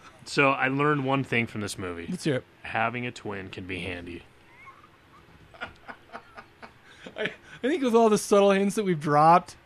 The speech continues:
Speaker 1: <laughs>
Speaker 2: yeah, we, uh, it's,
Speaker 1: Uh-huh.
Speaker 2: uh, you know, I'm not gonna say any more subtle
Speaker 1: And those
Speaker 2: hints.
Speaker 1: twins, they could be on American Idol. That shit when they're by the river singing. <laughs> That, that
Speaker 2: Oh,
Speaker 1: was
Speaker 2: yeah.
Speaker 1: beautiful music. I want, that is probably one of the most disturbing things that I'd heard
Speaker 2: Oh,
Speaker 1: was,
Speaker 2: yeah.
Speaker 1: I don't know, that, that,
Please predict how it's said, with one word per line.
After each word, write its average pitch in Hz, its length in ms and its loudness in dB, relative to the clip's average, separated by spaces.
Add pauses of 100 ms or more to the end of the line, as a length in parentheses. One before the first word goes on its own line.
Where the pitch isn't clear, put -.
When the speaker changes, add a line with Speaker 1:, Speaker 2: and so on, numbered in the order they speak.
(180)
Speaker 1:
<laughs> - 260 -20
Speaker 2:
yeah, 165 800 6
we, 165 300 4
uh, 147 220 2
it's, - 240 -6
Speaker 1:
Uh-huh. 143 580 2
Speaker 2:
uh, 135 60 -2
you 147 200 0
know, - 60 -8
I'm 170 160 4
not 175 120 4
gonna 156 140 -2
say 147 200 -2
any 156 100 0
more 165 200 0
subtle 143 200 8
Speaker 1:
And 147 80 8
those 175 140 8
Speaker 2:
hints. 151 120 2
Speaker 1:
twins, 156 340 4
they 123 120 2
could 156 120 -6
be 147 80 0
on 135 120 2
American 120 320 2
Idol. 98 360 0
That 127 200 -2
shit 143 320 0
when 123 120 -4
they're 117 160 2
by 123 240 0
the 110 100 0
river 113 200 0
singing. 113 400 -4 (260)
<laughs> - 580 -8 (280)
That, 165 420 12
that 190 340 10
Speaker 2:
Oh, 226 100 12
Speaker 1:
was 285 100 12
Speaker 2:
yeah. 214 280 10
Speaker 1:
beautiful 180 360 10
music. 147 600 6
I 120 120 8
want, 147 260 4
that 147 180 8
is 170 100 0
probably 123 340 4
one 120 140 2
of 110 60 0
the 110 60 -2
most 107 200 -2
disturbing 113 360 0
things 104 200 -4
that 101 100 -6
I'd 98 140 -2
heard - 120 0
Speaker 2:
Oh, 175 160 4
Speaker 1:
was, 151 140 0
Speaker 2:
yeah. 139 180 -2
Speaker 1:
I 123 80 8
don't 147 80 6
know, 107 140 -2
that, 127 260 0
that, 135 180 0